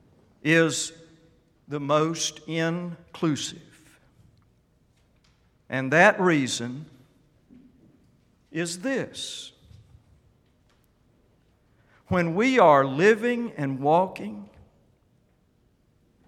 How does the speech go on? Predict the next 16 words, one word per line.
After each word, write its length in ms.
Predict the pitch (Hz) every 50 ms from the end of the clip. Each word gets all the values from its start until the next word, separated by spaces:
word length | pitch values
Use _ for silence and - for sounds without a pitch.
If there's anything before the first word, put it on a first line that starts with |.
| _ _ _ _ _ -
praying 720 | - - 185 190 202 220 233 233 240 240 233 240 240 240
and 280 | 226 175 160 147 131 127
thinking 640 | - - - 196 202 208 202 208 220 214 214 208 196
in 200 | 170 151 143 135
the 60 | 127
Spirit 540 | 123 - - - 190 190 185 190 185 170 202
of 100 | 185 147
Jesus, 840 | 123 135 143 131 123 110 - 131 117 113 - - - - - - - _ _ _ _ _ _ _ _ _ _ _ _ _ _ _ _ _ _ _ _ _ _ _ _ -
the 320 | 156 131 165 160 151 151 - - - -
arc 680 | 170 175 196 208 220 214 - - - - - - - - - - - - - _ _ - - - _ _ _ _ _ _ _ -
of 300 | 170 175 170 147 123 113
the 360 | 175 175 170 170 170 160 156 151 -
trajectory 1300 | - - - 180 170 160 147 127 110 - 170 180 196 196 - - - 220 185 196 214 214 214 208 214 214 - - - - - - - - _ _ _ _ _ _ _ _ _ _ _ _ _ _ _ _ _ _ _ _ _ -
of 260 | 147 151 156 151 -
our 300 | - 151 165 175 170 175
life 840 | 180 165 151 135 123 113 110 107 - - - - - - - - _